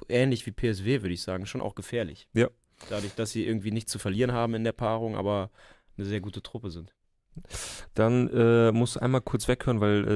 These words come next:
Speaker 2: äh, dieses, äh, Duell, da, da muss man sich immer Sorgen machen, wenn man allein die Namen hört, dass man sich irgendwo was reißt oder so oder was
Speaker 1: Ja.
Speaker 2: bricht. Äh, Inter gegen Atletico.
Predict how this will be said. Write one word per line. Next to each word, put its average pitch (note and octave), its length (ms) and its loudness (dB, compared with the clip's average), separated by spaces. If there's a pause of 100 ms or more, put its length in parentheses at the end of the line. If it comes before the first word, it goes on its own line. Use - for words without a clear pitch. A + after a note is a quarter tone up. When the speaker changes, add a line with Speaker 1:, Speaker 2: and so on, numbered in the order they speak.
Speaker 2:
äh, G2 40 -8
dieses, A2+ 420 -4
äh, A2+ 240 -2
Duell, A2 500 2
da, G#2+ 100 4
da G2 200 0
muss A2+ 280 -2
man A2+ 140 0
sich A2 120 -2
immer G#2+ 140 0
Sorgen G#2 220 4
machen, G#2 140 0
wenn G2+ 100 2
man G#2 100 2
allein G2+ 200 4
die G#2 80 2
Namen G#2+ 320 4
hört, G#2+ 240 2
dass G2+ 120 -2
man G#2 100 2
sich G2+ 160 -2
irgendwo G#2+ 440 2
was G2 200 2
reißt A2 340 4
oder A2+ 160 2
so A2+ 120 2
oder G2+ 160 4
was G2 120 0
Speaker 1:
Ja. F#2+ 60 -6
Speaker 2:
bricht. A2 360 2 (420)
Äh, A2 240 6
Inter C3 240 4
gegen A2+ 160 4
Atletico. A2+ 500 -2